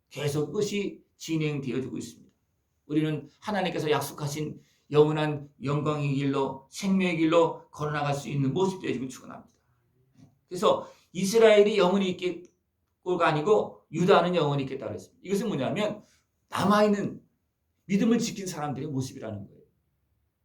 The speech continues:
믿음을 지킨 사람. 모든 세상 사람이 다 영원히 있는 것이 아니고 분명히 영원히는 있죠. 어디 가서 지옥 가서.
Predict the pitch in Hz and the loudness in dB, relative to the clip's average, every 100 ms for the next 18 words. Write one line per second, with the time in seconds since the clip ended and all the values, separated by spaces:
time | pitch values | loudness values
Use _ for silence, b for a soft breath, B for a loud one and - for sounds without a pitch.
0 | _ 151 175 160 - - 117 - _ _ | _ -6 -2 -2 -4 -10 -14 -14 _ _
1 | _ _ _ _ _ _ _ _ _ _ | _ _ _ _ _ _ _ _ _ _
2 | _ _ _ _ _ _ _ b - 208 | _ _ _ _ _ _ _ b 2 4
3 | 240 247 233 226 226 220 214 - 196 214 | 6 2 -2 -2 0 0 -2 0 4 4
4 | - - - 170 190 196 170 165 170 - | 4 -4 -6 -2 0 0 -4 -6 -8 -8
5 | 139 139 190 - - - _ _ _ 226 | -8 -6 -2 -2 -4 -14 _ _ _ -2
6 | 220 226 - - _ _ _ _ 180 214 | 0 0 -4 -14 _ _ _ _ 2 4
7 | 240 247 208 - 170 156 151 165 165 175 | 6 6 4 2 0 0 0 -2 -4 -6
8 | 156 151 131 - - | -6 -4 -6 -8 -14